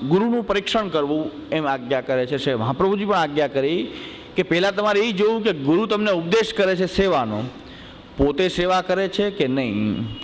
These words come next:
આ પહેલું પરીક્ષણ છે એનું. તમને એમ કહેતા હોય કે ભગવત સેવા એ સર્વોપરી સિદ્ધાંત છે, ભગવત સેવા એ આપણું ફળ છે, ભગવત સેવા આપણું સર્વસ્વ છે,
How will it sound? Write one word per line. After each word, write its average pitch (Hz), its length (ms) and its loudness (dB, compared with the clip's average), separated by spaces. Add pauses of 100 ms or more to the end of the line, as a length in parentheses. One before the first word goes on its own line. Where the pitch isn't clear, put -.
(100)
આ 139 60 2
પહેલું 170 360 2
પરીક્ષણ 127 400 -2
છે 104 200 0
એનું. - 560 0 (680)
તમને 180 260 4
એમ 214 120 2
કહેતા 208 200 2
હોય 214 140 4
કે 151 180 -4
ભગવત 139 500 0
સેવા 202 360 2
એ 202 60 2
સર્વોપરી 226 460 2
સિદ્ધાંત 175 580 0
છે, 147 280 2
ભગવત 143 540 0
સેવા 190 300 2
એ 185 60 4
આપણું 175 420 0
ફળ 202 220 4
છે, 151 400 0
ભગવત 117 380 0
સેવા 175 300 2
આપણું 156 360 0
સર્વસ્વ 190 460 0
છે, 143 340 0